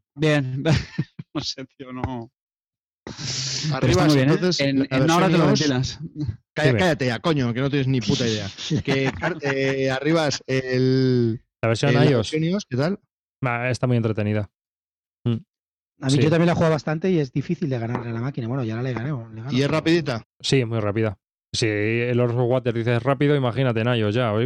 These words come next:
Speaker 3: Pim, pam, pim, pam, pum, fuego. O sea, es que no pasa, no
Speaker 4: ¿Le
Speaker 3: tarda.
Speaker 4: ganas a la versión con ja-, con
Speaker 3: ¿Quién está
Speaker 4: la
Speaker 3: dando
Speaker 4: Hearth?
Speaker 3: golpecitos por ahí?
Speaker 4: O sea, ¿le ganas a la versión con la Hearth o no?
Speaker 3: ¿Eh?
Speaker 2: Déjate
Speaker 3: No,
Speaker 2: de
Speaker 3: no,
Speaker 2: tocar
Speaker 3: no,
Speaker 2: la
Speaker 3: yo,
Speaker 2: colita, hombre. No
Speaker 3: yo,
Speaker 2: te
Speaker 3: yo,
Speaker 2: golpecitos con la minga.
Speaker 3: yo creo, yo, eh,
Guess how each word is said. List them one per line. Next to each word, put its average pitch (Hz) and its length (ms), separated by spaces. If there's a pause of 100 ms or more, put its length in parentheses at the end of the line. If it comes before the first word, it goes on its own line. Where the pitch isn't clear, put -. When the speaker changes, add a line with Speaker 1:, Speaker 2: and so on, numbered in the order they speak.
Speaker 3:
Pim, 175 200
pam, 135 200
pim, 135 220
pam, 117 220
pum, 110 180
fuego. 117 280
O 107 80
sea, 110 280
es 123 80
que 147 100
no 117 120
pasa, 127 240
no 127 80
Speaker 4:
¿Le - 80
Speaker 3:
tarda. 151 160
Speaker 4:
ganas 180 280
a 214 40
la 185 80
versión 156 640
con 143 260
ja-, - 200
con - 160
Speaker 3:
¿Quién 143 120
está 135 160
Speaker 4:
la 165 60
Speaker 3:
dando 165 160
Speaker 4:
Hearth? 156 140
Speaker 3:
golpecitos 147 460
por 151 140
ahí? 123 160 (560)
Speaker 4:
O 139 40
sea, 165 140
¿le 139 240
ganas 151 300
a - 20
la 170 60
versión 160 240
con 151 100
la 147 60
Hearth 185 240
o 160 60
no? 123 180 (320)
Speaker 3:
¿Eh? 165 180 (500)
Speaker 2:
Déjate 143 220
Speaker 3:
No, 175 80
Speaker 2:
de 170 60
Speaker 3:
no, 165 40
Speaker 2:
tocar 156 200
Speaker 3:
no, - 80
Speaker 2:
la - 40
Speaker 3:
yo, 127 100
Speaker 2:
colita, 139 360
hombre. 160 220
No 120 80
Speaker 3:
yo, 127 80
Speaker 2:
te 139 100
Speaker 3:
yo, 139 120
Speaker 2:
golpecitos 156 540
con 160 140
la 156 80
minga. 151 280
Speaker 3:
yo 180 100
creo, 202 340
yo, 147 220 (160)
eh, 120 180